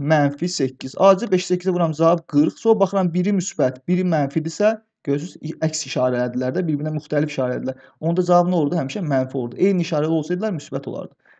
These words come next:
Bölmələr bir dənə də başqa şey yazaq. Səkkiz böl mənfi iki. Səkkiz böl iki neçə eləyir? Dörd. Adi bölmə yerinə yetirdim. Amma baxıram, biri müsbət, biri mənfidir. Yəni müxtəlif işarəlidirlər, onda cavabım mənfi olacaq. Amma mənfi səkkiz böl mənfi iki olsaydı, cavabı nə olardı? Müsbət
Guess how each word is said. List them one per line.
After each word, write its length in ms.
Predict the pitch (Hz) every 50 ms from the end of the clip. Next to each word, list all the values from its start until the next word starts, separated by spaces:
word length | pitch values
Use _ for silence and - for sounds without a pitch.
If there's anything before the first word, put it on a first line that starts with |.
| _ _ _ _ _ -
Bölmələr 380 | 180 185 185 180 196 214 226 196
bir 80 | 175 196
dənə 160 | 190 175 170
də 40 | 160
başqa 280 | 160 156 - - 180
şey 220 | 170 - 165 156 151
yazaq. 300 | 147 143 156 190 185 - -
Səkkiz 460 | - 185 165 - - - 208 202 170 139 143
böl 300 | 175 180 196 208 220 202 - - _ - 143
mənfi 360 | 156 156 147 143 143 - 196 175
iki. 200 | - - 135 120 120 120 _ _ - _ _ - _ _ -
Səkkiz 260 | 190 190 190 220 208
böl 100 | 214 208
iki 140 | 196 202 214
neçə 180 | 208 180 - 226
eləyir? 220 | 226 185 143 120 113 120
Dörd. 400 | 165 160 160 170 196 226 226 - - _ _ _ _ _ _ -
Adi 280 | - 147 143 143 147 147 147
bölmə 220 | 147 135 135 143
yerinə 220 | 143 139 135 135 139
yetirdim. 260 | 139 147 143 190 208
Amma 220 | 214 214 190 175
baxıram, 320 | 180 180 - 202 190 180 160
biri 160 | 180 190 185 220 208
müsbət, 480 | 180 - - - 165 151 135 139 - -
biri 180 | - 170 165 175
mənfidir. 400 | 175 170 156 143 147 165 139 156 165 170
Yəni 240 | 165 151 143 143 139 - _ _ _ - 160
müxtəlif 400 | 160 - - 170 175 190 175 165
işarəlidirlər, 480 | - 170 147 143 143 143 147 175 214
onda 180 | 190 170 170 165
cavabım 460 | 143 147 143 139 139 156 190 190 160 139 135
mənfi 400 | 135 135 123 120 120 - 151 175 175 - -
olacaq. 480 | 127 123 117 107 - - 104 107 - - - - _ _ - -
Amma 100 | 151 165 165 175 190
mənfi 260 | 190 185 185 185 254 -
səkkiz 500 | - 214 202 202 - - 269 285 269 233 208
böl 180 | 226 220 196 190
mənfi 380 | 190 185 180 175 170 - 180 175
iki 100 | - 190
olsaydı, 360 | 180 170 156 - 202 208 175 165
cavabı 300 | 170 160 165 170 185 185
nə 80 | 180
olardı? 380 | 160 151 147 147 151 175 214 208 185
Müsbət 480 | 151 - - - - 175 190 185 185